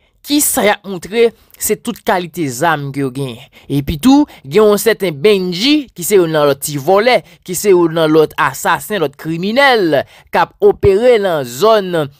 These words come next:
Gwo Mòn. Zòn sa yo, fòk nou di ke li t ap moutre ke misye pa mouri tou. E zanmi tandout, se sezi ou ta sezi, ou t ap wè kijan ke de seri de vwayi yo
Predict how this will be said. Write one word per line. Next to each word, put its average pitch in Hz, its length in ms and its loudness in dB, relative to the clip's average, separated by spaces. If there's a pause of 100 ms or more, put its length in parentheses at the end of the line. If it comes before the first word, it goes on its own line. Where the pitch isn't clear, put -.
(280)
Gwo 170 240 0
Mòn. 170 300 2
Zòn 165 220 2
sa 180 200 2
yo, 294 300 2 (500)
fòk - 160 -2
nou 294 160 -2
di 180 160 -8
ke 214 220 4 (420)
li 170 160 -8
t 214 80 2
ap - 160 -12
moutre 170 240 -8
ke 170 160 -4
misye 160 240 0
pa 147 160 0
mouri 151 320 -4
tou. 131 160 -14 (480)
E 339 160 4
zanmi 254 240 0
tandout, 175 400 2
se 208 240 -2
sezi 143 380 -2
ou - 20 -4
ta 135 160 -4
sezi, 131 240 -6
ou 127 80 -6
t 139 60 2
ap 120 100 -2
wè 180 220 2 (420)
kijan 311 480 2
ke 277 220 4 (260)
de 208 240 0
seri 233 320 -2
de 180 80 2
vwayi 180 380 0 (100)
yo 147 160 -6